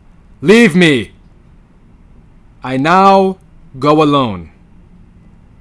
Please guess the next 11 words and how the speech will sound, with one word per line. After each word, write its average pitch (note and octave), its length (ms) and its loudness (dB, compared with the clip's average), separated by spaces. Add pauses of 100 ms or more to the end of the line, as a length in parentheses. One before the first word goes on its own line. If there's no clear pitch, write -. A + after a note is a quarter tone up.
(880)
My C3+ 200 -2
disciples, C#3+ 920 -10 (1040)
you F#3+ 340 0
too F#3 560 -2 (340)
now B2+ 480 -4 (560)
leave F#3 380 0
me B2 340 -6 (1080)
and C3+ 280 -8
go C3 200 0
alone. A#2+ 480 -8 (1400)
This E3+ 680 -2